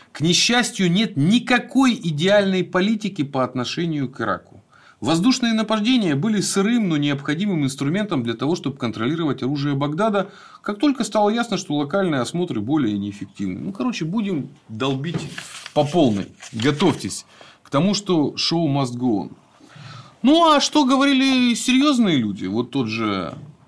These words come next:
э, один из оружейных инспекторов, которые принимали участие в осмотре иракских объектов, вот он уже в декабре заявил, что операция «Леса в пустыне» не достигла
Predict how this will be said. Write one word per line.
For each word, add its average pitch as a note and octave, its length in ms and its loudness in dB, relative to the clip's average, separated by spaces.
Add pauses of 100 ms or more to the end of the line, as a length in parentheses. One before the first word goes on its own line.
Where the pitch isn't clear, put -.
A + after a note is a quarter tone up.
(220)
э, G2+ 260 -10
один A#2+ 260 -2
из A2 100 -2
оружейных A2 520 -2
инспекторов, D#3+ 800 -6
которые A#2+ 340 -2
принимали A2+ 400 -2
участие G#2+ 460 -4
в - 20 -2
осмотре G#2+ 380 -4
иракских G#2+ 420 -4
объектов, E3+ 580 -6 (440)
вот B3 160 -4
он A3 120 -2
уже E3 180 -2
в C#3+ 60 -4
декабре D3+ 400 0
заявил, D3 540 -2 (380)
что C#3 400 0
операция C#3 520 -2
«Леса A#2+ 240 -2
в - 100 -10
пустыне» D3 480 -2
не A3+ 320 2
достигла F#3 840 -2